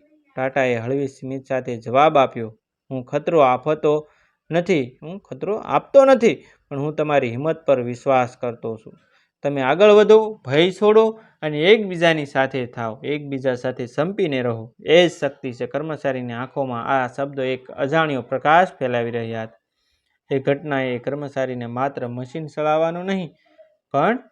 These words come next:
નવા ઉત્સાહ સાથે જીવન જોવાનું શીખવ્યું, શીખવ્યું હતું. પ્લાન્ટની અંદર દરેક ખૂણામાં નવો ઉર્જાનો પસાર થયો. મશીનો હવે માત્ર મશીનો નહોતા, પરંતુ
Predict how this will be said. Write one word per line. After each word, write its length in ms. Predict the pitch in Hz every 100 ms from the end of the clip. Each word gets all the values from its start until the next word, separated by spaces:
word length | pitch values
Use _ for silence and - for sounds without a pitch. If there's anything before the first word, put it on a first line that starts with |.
| _ _ -
નવા 440 | 139 139 156 143
ઉત્સાહ 580 | 123 143 143 170 156 151
સાથે 380 | - 143 143 123
જીવન 420 | 113 139 160 151
જોવાનું 440 | 131 135 131 120
શીખવ્યું, 580 | 110 120 - 123 117 113
શીખવ્યું 580 | - 135 - 123 113 110
હતું. 220 | 110 160 _ _ _ _ -
પ્લાન્ટની 540 | 160 180 190 165 139
અંદર 200 | 139 139
દરેક 480 | 127 139 165 185 185
ખૂણામાં 440 | 147 135 127 123
નવો 220 | 120 131 127 120
ઉર્જાનો 500 | 131 127 135 120 110
પસાર 420 | 113 - 135 147
થયો. 400 | 156 160 165 - _ _ _ -
મશીનો 480 | 143 143 147 139 127
હવે 220 | 127 127
માત્ર 640 | 123 127 143 147 165 175 170 _ _ _ 135
મશીનો 520 | 135 151 - 175 185
નહોતા, 380 | 196 180 110 104 _ _ -
પરંતુ 540 | 123 127 135 151 165